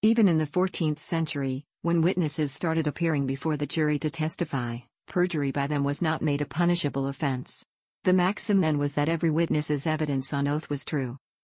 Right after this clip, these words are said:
Perjury by witnesses began to be punished before the end of the fifteenth century by the Star Chamber.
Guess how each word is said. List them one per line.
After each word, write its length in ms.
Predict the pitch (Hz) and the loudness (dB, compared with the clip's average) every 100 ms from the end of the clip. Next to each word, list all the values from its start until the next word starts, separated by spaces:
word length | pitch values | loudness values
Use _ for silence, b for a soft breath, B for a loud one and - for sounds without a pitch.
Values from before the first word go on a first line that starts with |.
| _ - | _ 0
Perjury 400 | 208 208 151 143 | 0 2 2 2
by 200 | 143 139 | 0 0
witnesses 520 | 147 - 135 143 - | 2 2 0 0 -2
began 380 | 151 160 160 151 | -2 0 0 0
to 60 | |
be 120 | 151 | 0
punished 420 | 147 165 165 160 - | 0 0 0 0 -2
before 300 | 143 156 143 | -4 -2 0
the 140 | 147 | 2
end 180 | 151 175 | 2 0
of 60 | |
the 100 | 151 | -2
fifteenth 480 | 135 170 170 190 180 | -4 -4 -2 -2 0
century 560 | - 170 160 - 131 123 | -2 -2 -2 -2 -2 0
by 160 | 131 | 0
the 100 | 131 | -2
Star 300 | 135 - 160 | -2 -2 -2
Chamber. 500 | 160 - 123 123 123 | -2 -2 -2 -2 -6